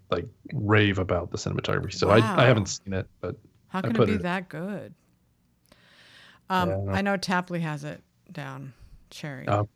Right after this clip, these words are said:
Speaker 2: Yeah, so he's going for that. I, I'm only picking Minari. I'm terrible at this category, I should say, because I don't, I'm terrible at it. I never get cinematography right, but 'cause I'm always like, "Oh, it looks so pretty, so it should get that nomination."
Speaker 1: <laughs>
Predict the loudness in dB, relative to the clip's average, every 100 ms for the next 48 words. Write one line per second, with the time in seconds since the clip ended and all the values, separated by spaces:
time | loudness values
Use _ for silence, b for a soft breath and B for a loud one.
0 | _ _ _ -14 -12 -10 -14 -14 -12 -10
1 | -10 -10 -10 -10 -12 -12 -10 -10 -10 -6
2 | -4 -2 -2 -2 -4 -6 -4 -4 -4 -4
3 | -4 -4 -6 -4 0 0 0 -2 -4 -8
4 | -4 -2 -2 -4 -6 -6 -8 -10 -8 -8
5 | -10 b b b b -10 -6 -2 0 -2
6 | -4 -10 _ -8 -4 -2 0 -2 -6 -12
7 | -14 -8 -4 -2 0 -2 -4 -6 -6 -10
8 | -8 -8 -8 -10 -12 -10 -10 -12 -16 _
9 | -8 -8 _ _ -6 -4 -2 -4 -6 -6
10 | -8 -8 -10 -8 -8 -6 -6 -4 -6 -8
11 | -12 -14 -14 -14 -14 -14 0 8 8 10
12 | 6 4 -2